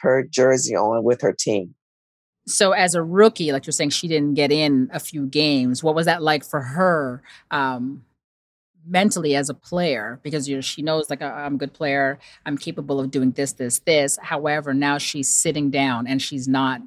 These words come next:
Speaker 2: playing as much as she did, just say, at uconn. Did she, how did that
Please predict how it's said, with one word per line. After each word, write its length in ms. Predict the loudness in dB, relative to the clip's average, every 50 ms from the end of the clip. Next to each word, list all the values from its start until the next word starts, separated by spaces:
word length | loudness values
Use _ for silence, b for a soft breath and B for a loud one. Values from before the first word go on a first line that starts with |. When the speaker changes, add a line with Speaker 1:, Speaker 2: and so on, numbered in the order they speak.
| -18 _
Speaker 2:
playing 340 | -8 -4 -2 -2 -2 -2
as 120 | -4 -4 -4
much 180 | -6 -6 -6
as 60 | -6 -6
she 180 | -6 -6 -8
did, 240 | -4 -2 -2 -2 -2
just 140 | -2 -2 0
say, 120 | 0 -2
at 100 | -4 -4
uconn. 760 | -8 -8 -4 -2 -2 -2 -2 -4 -6 -6 -6 -6 -10 -14 -18 -20 _ _ _ _ _ _ _ _ _ _ _ _ _ _ _ _ _ _
Did 180 | 0 2 4
she, 360 | 4 4 4 4 2 0 -2 -4
how 160 | -2 0 0 0
did 100 | 2 2
that 220 | 2 2 2 0